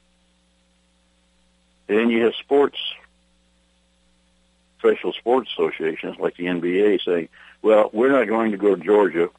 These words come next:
and have a national championship game played there.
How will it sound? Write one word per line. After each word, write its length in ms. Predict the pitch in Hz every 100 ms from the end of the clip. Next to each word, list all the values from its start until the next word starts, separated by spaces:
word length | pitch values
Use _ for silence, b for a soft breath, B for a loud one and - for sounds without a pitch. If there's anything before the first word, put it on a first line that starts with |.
| _ _ _ _ _ _ _ _ _ _ _ _ _ _ _ _ -
and 120 | 85
have 120 | 92
a 40 | 82
national 380 | 90 92 -
championship 580 | 85 98 98 90 80 87 78
game 240 | 87 82
played 320 | - 80 76
there. 320 | 82 78 82